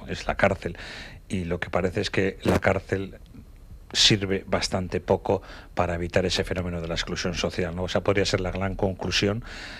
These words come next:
y ahí es donde trabajáis vosotros para, bueno, pues, evidentemente,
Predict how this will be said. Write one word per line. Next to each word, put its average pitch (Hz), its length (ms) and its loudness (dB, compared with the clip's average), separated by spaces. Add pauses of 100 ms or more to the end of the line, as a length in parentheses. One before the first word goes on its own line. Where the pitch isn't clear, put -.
(140)
y 95 120 0
ahí 90 160 2
es 95 160 2
donde 87 240 0
trabajáis 90 400 2
vosotros 92 520 2
para, 82 680 -2
bueno, 117 300 -8
pues, - 540 -6 (280)
evidentemente, 92 840 -2